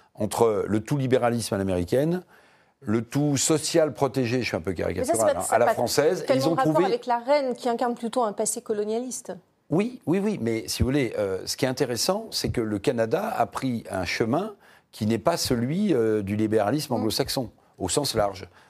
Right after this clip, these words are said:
Speaker 1: Euh, on parlait du nombre de pauvres qu'il allait avoir, euh, au Royaume-Uni, avec... parce qu'ils n'ont pas de tarif conventionné, hein, euh, pour leur facture électrique, les, les Britanniques. Donc eux, les, les factures, il va
Speaker 2: Paye
Speaker 1: falloir
Speaker 2: plein
Speaker 1: qu'ils les
Speaker 2: pot.
Speaker 1: payent ou qu'ils fassent la grève des factures.
Speaker 2: Mm.
Speaker 1: Ce qui est intéressant, c'est que le Canada, membre du Commonwealth,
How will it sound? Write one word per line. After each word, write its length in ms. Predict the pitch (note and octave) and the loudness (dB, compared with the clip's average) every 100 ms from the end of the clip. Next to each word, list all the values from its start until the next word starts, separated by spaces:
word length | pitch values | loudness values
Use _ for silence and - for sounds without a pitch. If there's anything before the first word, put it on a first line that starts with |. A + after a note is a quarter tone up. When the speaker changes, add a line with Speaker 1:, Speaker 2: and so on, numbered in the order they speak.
| _ - | _ -4
Speaker 1:
Euh, 360 | F#2 F2+ E2+ F2 | -2 0 -2 -4
on 60 | F2 | -4
parlait 280 | F#2 G2 G2+ | -2 0 -2
du 120 | F#2+ | -4
nombre 180 | G#2 F#2+ | -4 -2
de 80 | |
pauvres 280 | F#2+ A#2 G#2+ | -4 -2 -4
qu'il 120 | - | -4
allait 100 | E2+ | -2
avoir, 320 | E2+ F#2+ F#2+ F2+ | 0 2 2 0
euh, 180 | F2+ | -2
au 140 | F#2 F2+ | -4 -2
Royaume-Uni, 440 | F#2+ F#2 F#2 G2+ | 0 0 -2 -2
avec... 260 | G2 E2+ - | -2 -4 -8
parce 160 | - - | -10 -4
qu'ils 360 | F#2 F#2 G#2 G2 | -4 -4 -4 -4
n'ont 80 | |
pas 120 | F#2+ C3 | 0 -2
de 60 | |
tarif 280 | - G#2+ A#2 | 0 -2 -2
conventionné, 560 | - G#2 G2+ C3+ C3 G#2 | -6 -4 -4 -2 -2 0
hein, 140 | G#2+ G#2 | -2 -2
euh, 120 | F#2+ | -4
pour 160 | F2 G2 | -4 -4
leur 100 | F#2 | -2
facture 300 | G2+ - G2 | -4 -4 -2
électrique, 420 | F#2 - F#2 - _ - - _ | -2 -6 -10 -10 _ -20 -20 _
les, 360 | - F#2 F2+ F2 | -4 -2 -2 -2
les 80 | F#2+ | 0
Britanniques. 440 | G2 F#2 G2+ F2 | -2 0 -2 -2
Donc 220 | F2 D#2+ | -4 -4
eux, 300 | - C3+ A#2+ | -2 -2 -2
les, 140 | G2 F2+ | -4 -4
les 140 | F2+ | -4
factures, 380 | - F#2 - D3+ | -4 -6 -2 0
il 60 | G#2 | 0
va 80 | |
Speaker 2:
Paye 60 | F2+ | 0
Speaker 1:
falloir 100 | F#2+ | 0
Speaker 2:
plein 80 | A2+ | 0
Speaker 1:
qu'ils 80 | G#2 | 0
les 40 | |
Speaker 2:
pot. 60 | G#2+ | 2
Speaker 1:
payent 200 | F#3 G3 - - - | 2 2 -6 -18 -6
ou 100 | A2+ | -4
qu'ils 140 | G#2+ | -2
fassent 220 | A#2 C#3 C3+ | 0 0 2
la 100 | A#2 | 2
grève 140 | E3 | 2
des 80 | D3+ | 0
factures. 360 | C#3 - G#2+ - - | -2 -2 -2 -4 -10
Speaker 2:
Mm. 40 | G#3+ | -10
Speaker 1:
Ce 100 | G3 | -8
qui 60 | - | -2
est 40 | |
intéressant, 440 | D3 D#3 C#3+ F3 G#3+ | 2 2 2 0 -2
c'est 120 | - | -2
que 40 | C3 | -2
le 60 | |
Canada, 480 | B2 C#3 C#3 C#3 B2+ D#3 E3 | 0 0 2 2 2 -2 0
membre 220 | A2+ B2 | 0 2
du 100 | A2 | -2
Commonwealth, 680 | A2 G2+ A2 C#3 F#3 - | -2 -2 0 0 0 0